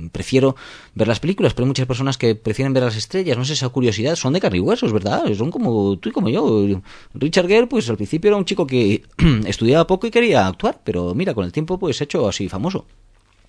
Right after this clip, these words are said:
Es lo que tiene. Y bueno, pues en, en este caso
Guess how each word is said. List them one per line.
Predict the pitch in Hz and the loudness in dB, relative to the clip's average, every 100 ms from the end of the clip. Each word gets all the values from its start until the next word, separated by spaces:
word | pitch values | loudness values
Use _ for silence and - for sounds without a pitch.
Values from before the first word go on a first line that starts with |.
| _ - | _ -2
Es | 127 | 0
lo | |
que | 95 | 0
tiene. | 110 190 - - - - - _ | 0 -2 -4 -12 -20 -20 -20 _
Y | 156 143 139 131 127 123 123 120 | 2 4 6 6 6 4 4 2
bueno, | 175 170 | 2 0
pues | 156 - 113 | -2 -2 -2
en, | 107 104 104 101 - - | -2 0 -2 -4 -6 -8
en | 123 104 | -8 -6
este | 110 - | -6 -4
caso | 113 104 135 | -2 -2 -4